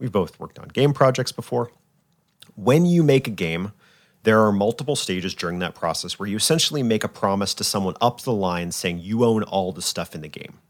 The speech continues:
If you're a developer, when you sign on with the publisher, you say to them, "I'm signing this contract saying I made or have rights to everything in this game." Any vendors that provided you assets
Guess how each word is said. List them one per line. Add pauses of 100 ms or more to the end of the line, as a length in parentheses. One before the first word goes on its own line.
(1400)
If
you're
a
developer,
when
you
sign
on
with
the
publisher,
you
say
to
them,
"I'm
signing
this
contract
saying
I
made
or
have
rights
to
everything
in
this
game." (340)
Any
vendors
that
provided
you
assets